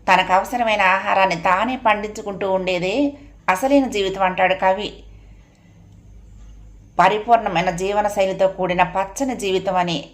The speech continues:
తన తల్లి తండ్రి సంతృప్తిగా, సంతోషంగా జీవిస్తున్నారని అర్థమైంది గౌతమ్కి. మధ్యాహ్నం అరిటాకులో భోజనం.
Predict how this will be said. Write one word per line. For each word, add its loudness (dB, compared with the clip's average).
తన 6
తల్లి -2
తండ్రి 2
సంతృప్తిగా, 0
సంతోషంగా 0
జీవిస్తున్నారని -2
అర్థమైంది 0
గౌతమ్కి. 2
మధ్యాహ్నం 4
అరిటాకులో 2
భోజనం. 0